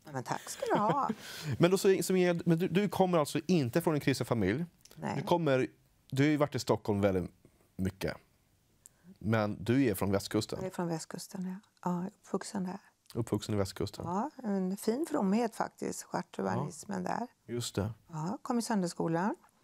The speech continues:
Speaker 1: Det tyckte mamma att jag skulle gå
Speaker 2: Mm.
Speaker 1: i.
Speaker 2: Men
Speaker 1: Även
Speaker 2: inga kristna föräldrar egentligen?
Speaker 1: Nej, inte alls. Vi hade inte ens en bibel hemma.
Speaker 2: Nej.
Speaker 1: Nej.
Speaker 2: Men du fick gå söndagsskolan?
Speaker 1: Ja, det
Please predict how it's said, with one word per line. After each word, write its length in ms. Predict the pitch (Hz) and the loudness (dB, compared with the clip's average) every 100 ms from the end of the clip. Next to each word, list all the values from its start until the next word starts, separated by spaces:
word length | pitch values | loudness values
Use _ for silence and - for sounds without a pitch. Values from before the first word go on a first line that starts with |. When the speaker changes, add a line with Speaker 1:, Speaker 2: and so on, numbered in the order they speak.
| _ _ _ - - - | _ _ _ -20 -20 -6
Speaker 1:
Det 100 | 196 | -4
tyckte 260 | 233 220 196 | 0 0 2
mamma 280 | 190 165 | 2 0
att 100 | 156 | 0
jag 120 | 170 165 | -2 -6
skulle 380 | - 160 160 | -6 -4 -2
gå 240 | 160 160 160 | 0 0 0
Speaker 2:
Mm. 140 | 190 | 0
Speaker 1:
i. 80 | 277 - - | -2 -4 -10
Speaker 2:
Men 140 | 220 180 | -2 2
Speaker 1:
Även 140 | 135 135 | 4 2
Speaker 2:
inga 80 | |
kristna 220 | 131 147 135 | 4 2 2
föräldrar 440 | 131 131 113 92 | 4 4 2 0
egentligen? 380 | 87 95 95 123 | 0 0 -4 -4
Speaker 1:
Nej, 600 | 226 254 277 320 294 233 | -4 -2 2 2 2 -2
inte 240 | - 214 - | 0 0 2
alls. 380 | 202 233 226 208 | 0 -2 -2 0
Vi 40 | |
hade 200 | 202 202 | 0 2
inte 180 | 220 202 | 0 0
ens 180 | 180 - | -2 -2
en 60 | |
bibel 320 | 156 - 185 214 | -2 -2 0 0
hemma. 320 | 202 175 180 - | 0 -4 -8 -10
Speaker 2:
Nej. 180 | 101 90 - - - - | -8 -8 -8 -16 -16 -14
Speaker 1:
Nej. 260 | 180 214 - | -8 -8 -6
Speaker 2:
Men 140 | 120 127 | -2 0
du 60 | |
fick 120 | 120 | 0
gå 120 | 135 135 | 2 2
söndagsskolan? 600 | 147 123 - 104 95 117 - - | 2 0 0 0 0 -4 -8 -14
Speaker 1:
Ja, 260 | 185 | -4
det 0 | 202 | 0